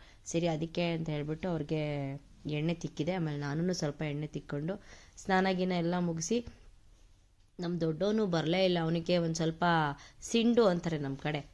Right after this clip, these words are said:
ಸಿಂಡು ಅಂದ್ರೆ ಏನು ಗೊತ್ತಾ? ಸಿಟ್ಟು, ಅಹಂಕಾರ. ಆ ಥರದ್ದು ಸ್ವಲ್ಪ ಮಾಡ್ಕೊಂಡು ಕೂತಿತ್ತು. ಆಮೇಲೆ ನಮ್ಮ ಚೋಟ್ರು ಹೇಳ್ತಿತ್ತು, "ಅಮ್ಮ, ನನ್ನ ವಿಡಿಯೋ ಮಾಡಬೇಡ, ನಾನು ದಪ್ಪ ಆಗ್ಬಿಟ್ಟಿದ್ದೀನಿ, ಎಲ್ಲರೂ ನೋಡಿ ನನ್ನನ್ನು ಡುಮ್ಮ ಡುಮ್ಮ ಅಂತ ಹೇಳ್ಬಿಟ್ಟು ನಗ್ತಾರೆ ಅಷ್ಟೇನೇನೆ" ಅಂತ.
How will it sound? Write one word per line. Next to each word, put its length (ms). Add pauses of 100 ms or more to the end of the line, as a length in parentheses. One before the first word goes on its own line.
ಸಿಂಡು 340
ಅಂದ್ರೆ 220
ಏನು 120
ಗೊತ್ತಾ? 560 (300)
ಸಿಟ್ಟು, 400 (160)
ಅಹಂಕಾರ. 460 (560)
ಆ 160
ಥರದ್ದು 360
ಸ್ವಲ್ಪ 180
ಮಾಡ್ಕೊಂಡು 440
ಕೂತಿತ್ತು. 360
ಆಮೇಲೆ 260
ನಮ್ಮ 140
ಚೋಟ್ರು 280
ಹೇಳ್ತಿತ್ತು, 340
"ಅಮ್ಮ, 240 (260)
ನನ್ನ 280
ವಿಡಿಯೋ 280
ಮಾಡಬೇಡ, 380 (180)
ನಾನು 340
ದಪ್ಪ 240
ಆಗ್ಬಿಟ್ಟಿದ್ದೀನಿ, 800 (300)
ಎಲ್ಲರೂ 360
ನೋಡಿ 300
ನನ್ನನ್ನು 420
ಡುಮ್ಮ 220
ಡುಮ್ಮ 320
ಅಂತ 200
ಹೇಳ್ಬಿಟ್ಟು 380
ನಗ್ತಾರೆ 500
ಅಷ್ಟೇನೇನೆ" 500
ಅಂತ. 220